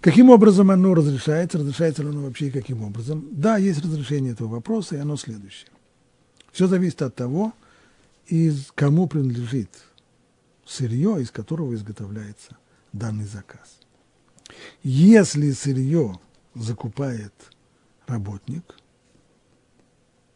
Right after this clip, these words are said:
тогда добавочная стоимость, которую он производит, принадлежит ему. Тот, кто хозяин сырья, тот и присваивает добавочную стоимость.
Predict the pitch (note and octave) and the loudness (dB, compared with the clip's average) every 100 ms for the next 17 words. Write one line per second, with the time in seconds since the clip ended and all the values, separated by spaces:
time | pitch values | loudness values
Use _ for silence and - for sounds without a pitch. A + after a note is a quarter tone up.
0 | _ _ - - _ D#3 B2+ B2 B2+ C3+ | _ _ -20 -20 _ -4 -4 -2 -2 -4
1 | F#3+ C3+ C3 A#2 A#2+ A2 - G#2 G#2 - | -4 -4 -4 -4 -6 -8 -10 -12 -12 -6
2 | D3 F#3 G3+ - G2+ A2 G#2 G2 - G#2 | -4 -4 -6 -8 -14 -14 -16 -16 -14 -12
3 | G#2 D3 G3 - B2+ A2 B2+ - A#2 G#2 | -8 -8 -8 -8 -8 -8 -10 -10 -14 -14
4 | A2 _ _ _ _ _ _ _ _ - | -20 _ _ _ _ _ _ _ _ -4
5 | F#3 - - B2+ B2 C3+ B2+ B2 C3 C#3 | -4 -4 -8 -6 -4 -4 -6 -8 -8 -6
6 | G#3 C#4 _ _ _ _ - F3 D3+ - | -6 -10 _ _ _ _ -6 -4 -4 -6
7 | B2+ - A#2 C3+ D#3 F#3 G3 - _ _ | -8 -8 -8 -8 -6 -8 -10 -12 _ _
8 | _ - A2 A#2 A2 - A2 _ G#2 | _ -12 -10 -10 -12 -16 -20 _ -20